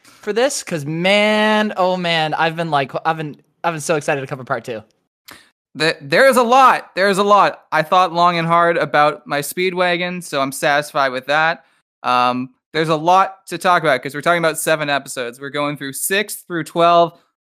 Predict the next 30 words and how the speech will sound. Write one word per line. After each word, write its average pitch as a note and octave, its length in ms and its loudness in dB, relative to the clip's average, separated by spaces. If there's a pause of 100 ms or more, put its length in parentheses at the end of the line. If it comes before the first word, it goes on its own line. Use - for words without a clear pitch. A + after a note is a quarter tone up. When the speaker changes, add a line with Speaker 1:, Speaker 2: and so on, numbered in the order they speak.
(240)
Speaker 2:
Let's D3 260 -4
just - 260 -6
get D#3 200 0
right D3 240 2
into C#3+ 320 -4
it. C#3+ 220 -6
We C3+ 100 -6
continued F#3+ 600 -2
off G3 200 6
where F3 100 -4
we E3+ 120 0
left D#3+ 260 2
off, D3+ 300 2
which C#3 160 -14
was C#3 120 -18
with C#3+ 260 -10
the C#3 60 -10
freaky F#3 540 -8
unending D3+ 480 -2
staircase. E3 680 -4 (360)
Like C#3+ 220 -2
I C3+ 80 2
said, B2+ 340 -2
this C3 160 -8
sequence B2+ 320 -8
gave B2 200 -8
me B2+ 120 -6
huge D3+ 420 -4
JoJo B2+ 440 0
vibes, A#2+ 480 0